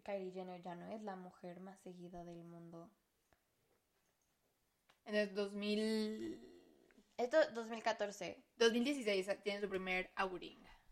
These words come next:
Speaker 1: Dos mil catorce, quince, no. Y en teoría salieron, en teoría salieron en algún punto, pero hay como una parte como muy messy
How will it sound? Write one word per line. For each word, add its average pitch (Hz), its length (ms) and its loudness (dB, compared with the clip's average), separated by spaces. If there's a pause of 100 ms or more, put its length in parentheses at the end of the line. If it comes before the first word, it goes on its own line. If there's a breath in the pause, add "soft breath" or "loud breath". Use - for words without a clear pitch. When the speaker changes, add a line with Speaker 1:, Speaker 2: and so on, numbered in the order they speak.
(300)
Speaker 1:
Dos 247 180 -2
mil 262 140 -6
catorce, 214 480 -2
quince, 190 400 -16 (120)
no. 180 140 -14 (200)
Y 254 100 -6
en 247 160 -2
teoría 285 420 0 (120)
salieron, 214 640 -2
en 202 120 -10
teoría 220 280 -2
salieron 294 280 -2
en 226 60 -4
algún 190 300 -4
punto, 190 280 -6
pero 196 140 -2
hay 185 100 -2
como 214 360 -2
una 190 280 -4
parte 180 280 -4
como 185 240 -10
muy 196 260 -8
messy 208 720 -8